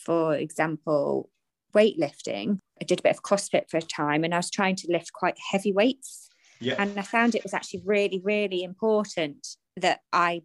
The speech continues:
Speaker 1: breathed at the right time and
Speaker 2: Ah.
Speaker 1: correctly in order to, one, actually lift the weight, but also to get even stronger and to be able to lift stronger weight.
Speaker 2: This is an interesting one because, um, there's a few things here.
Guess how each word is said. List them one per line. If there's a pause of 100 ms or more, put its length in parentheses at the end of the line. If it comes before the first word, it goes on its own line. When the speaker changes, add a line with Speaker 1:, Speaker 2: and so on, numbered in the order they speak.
Speaker 1:
breathed
at
the
right
time
and
Speaker 2:
Ah. (240)
Speaker 1:
correctly (280)
in
order
to, (180)
one,
actually
lift
the
weight,
but
also
to
get
even
stronger
and
to
be
able
to
lift
stronger
weight. (440)
Speaker 2:
This
is
an
interesting
one
because,
um,
there's
a
few
things
here.